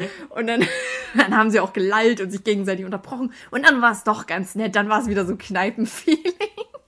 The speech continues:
Speaker 1: Hm, okay.
Speaker 2: Und ich fand den Ausdruck, sich einen wegbrennen, richtig schön und dachte mir auch, ja, ich hätte an sich auch Lust, mir mal wieder einen wegzubrennen.
Speaker 1: <laughs>
Speaker 2: Aber das muss dann auch gut geplant sein, weil man ja die Kopfschmerzen am nächsten Tage dann auch schon mit einrechnen muss.
Speaker 1: Ja,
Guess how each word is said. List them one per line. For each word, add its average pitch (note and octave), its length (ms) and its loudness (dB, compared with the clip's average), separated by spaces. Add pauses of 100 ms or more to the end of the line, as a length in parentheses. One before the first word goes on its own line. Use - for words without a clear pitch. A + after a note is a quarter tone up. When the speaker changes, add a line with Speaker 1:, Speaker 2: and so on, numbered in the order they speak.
(440)
Speaker 1:
Hm, C#3+ 120 -12 (200)
okay. - 340 -10 (160)
Speaker 2:
Und E4+ 100 -6
ich G4+ 100 -10
fand A4 200 -2
den F#4+ 80 -4
Ausdruck, F4+ 380 -2
sich - 180 -2
einen A#3 180 -4
wegbrennen, G#3 460 -4
richtig A3+ 340 -8
schön A3+ 200 -6
und G3+ 100 -6
dachte G3+ 240 -8
mir G3 200 -4
auch, A3+ 160 -6 (380)
ja, G#3+ 520 -2 (160)
ich - 180 -10 (100)
hätte D#4 220 -2
an D4+ 140 -2
sich D4 180 -6
auch - 180 -4
Lust, B3+ 220 -6
mir A3 100 -2
mal G#3 140 0
wieder G#3+ 140 -2
einen G3 180 -4
wegzubrennen. G#3 840 -4
Speaker 1:
<laughs> - 1200 -12
Speaker 2:
Aber G#3+ 400 -2
das A3 220 -4
muss C#4+ 160 -4
dann D#4 140 -2
auch B3+ 160 -4
gut D4 180 -6
geplant A#3+ 480 2
sein, F#3 280 -4
weil G3 100 -4
man G#3 180 -4
ja G#3 80 -4
die G3+ 120 -10
Kopfschmerzen G#3+ 640 -6
am G3 80 -6
nächsten G#3 320 -8
Tage G3 360 -4
dann G3 160 -8
auch - 140 -8
schon F#3+ 160 -8
mit F3 100 -8
einrechnen - 540 -10
muss. F3+ 180 -8
Speaker 1:
Ja, F#2+ 240 -14